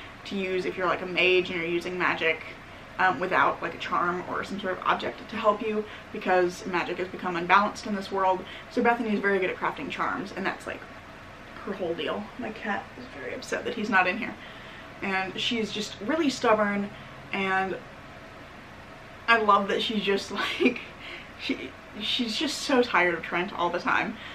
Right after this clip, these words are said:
but she also is like, "Well, I guess he's my problem now," and I think that that's great. And then Ingrid is a kind of motherly figure who shows up, who helps the team, um,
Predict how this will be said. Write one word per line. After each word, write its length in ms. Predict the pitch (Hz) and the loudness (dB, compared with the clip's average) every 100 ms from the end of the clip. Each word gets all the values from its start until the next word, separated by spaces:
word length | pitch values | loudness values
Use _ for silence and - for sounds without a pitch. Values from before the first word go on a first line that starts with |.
| - - - 180 | -12 -12 -4 6
but 280 | 185 175 | 6 6
she 160 | - - | 2 2
also 500 | 196 196 - 190 190 | 2 2 4 4 4
is 200 | 190 196 | 2 0
like, 240 | 208 175 | -2 0
"Well, 160 | 214 262 | 4 6
I 140 | 269 | 8
guess 180 | 254 254 | 6 6
he's 180 | 262 262 | 8 10
my 200 | 240 294 | 10 10
problem 420 | 294 170 170 160 | 10 8 6 2
now," 320 | 160 165 214 - - - - - | 2 0 0 -6 -12 -14 -10 0
and 240 | 180 165 | 2 4
I 140 | 139 | 2
think 160 | 196 196 | 2 0
that 100 | 170 | 0
that's 220 | 143 - | 0 0
great. 320 | - - 85 - - - - - | -2 0 0 -2 -10 -16 -16 -4
And 140 | - 220 | 2 4
then 220 | 220 214 | 6 4
Ingrid 360 | 247 226 214 208 | 6 10 10 10
is 200 | 202 190 | 4 2
a 60 | |
kind 180 | 190 202 | 2 2
of 60 | 202 | 6
motherly 360 | 220 220 208 | 8 8 6
figure 240 | 220 214 190 | 4 4 2
who 140 | 202 | 2
shows 260 | 202 202 190 | 2 2 2
up, 180 | 190 - - | 0 0 -8
who 80 | 226 | -6
helps 340 | 202 185 190 - | 2 2 2 -4
the 180 | 196 | -4
team, 540 | 185 202 185 185 214 196 | -4 -4 -4 -4 -6 -2
um, 420 | 180 131 - 202 | 2 2 0 -4